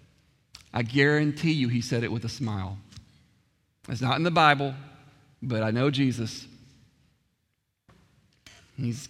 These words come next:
showing up to them. He knows what they're about to experience. And he just says, "Greetings." <laughs> You see, that's a word of welcome. Right? It wasn't reprimand, it was welcome. And then you watch what they do.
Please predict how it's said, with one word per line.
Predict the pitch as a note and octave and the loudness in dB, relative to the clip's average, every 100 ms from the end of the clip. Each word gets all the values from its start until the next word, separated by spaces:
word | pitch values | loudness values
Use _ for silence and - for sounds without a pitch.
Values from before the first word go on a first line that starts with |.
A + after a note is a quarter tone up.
| - | -6
showing | - C3 C#3 | -2 0 0
up | C3+ | 0
to | C3+ | -4
them. | B2+ C#3 C3 | 0 2 4
He | B2 | 4
knows | A#2+ B2 C3 C#3+ D3+ C#3+ - - - - | 4 2 2 2 0 -4 -12 -18 -20 -6
what | B2+ - | -6 0
they're | C3 C#3+ | 2 4
about | D3 C3+ C#3+ | 4 2 2
to | D3+ | -4
experience. | D3 - C3+ C3 B2 B2+ - - - - _ _ _ _ _ _ _ - | -4 -4 -2 0 -4 -8 -16 -20 -20 -20 _ _ _ _ _ _ _ -14
And | A2+ | -8
he | G2+ | -6
just | G#2+ A2 | -4 -6
says, | - G#2+ G#2+ | -6 -6 -6
"Greetings." | A2 G#2 G2 G2+ - - - - | -8 -6 -6 -8 -10 -16 -20 -16
<laughs> | A2+ A#2 A#2+ - - - _ - - - - - - - - | -14 -12 -14 -18 -20 -20 _ -18 -18 -18 -20 -20 -20 -12 -4
You | |
see, | D#3 | 2
that's | G3 F3+ | 4 4
a | E3 | 4
word | E3 D#3 | 4 4
of | B2 C3 | 2 2
welcome. | D#3+ D3+ - G2+ G2+ G#2 - - - - | 2 2 0 -4 -4 -8 -14 -20 -20 -16
Right? | B2 C3 B2+ - - _ _ _ _ _ - | -12 -10 -12 -18 -20 _ _ _ _ _ -4
It | |
wasn't | A2 C#3 D3+ | 0 0 0
reprimand, | C#3 C#3+ D3 C3+ C3 B2+ | 0 0 0 0 2 2
it | G#2 | 0
was | G#2+ G2+ | -4 -4
welcome. | A#2 G#2+ G#2+ F#2+ G#2 - - _ _ _ _ _ _ _ _ _ _ - - | -4 -4 -6 -8 -8 -16 -20 _ _ _ _ _ _ _ _ _ _ -20 -6
And | A2 | 0
then | B2+ | 2
you | B2+ | 2
watch | B2+ - | 0 -2
what | B2 | -4
they | - C#3 | 0 2
do. | G#2 F#2 | 0 -2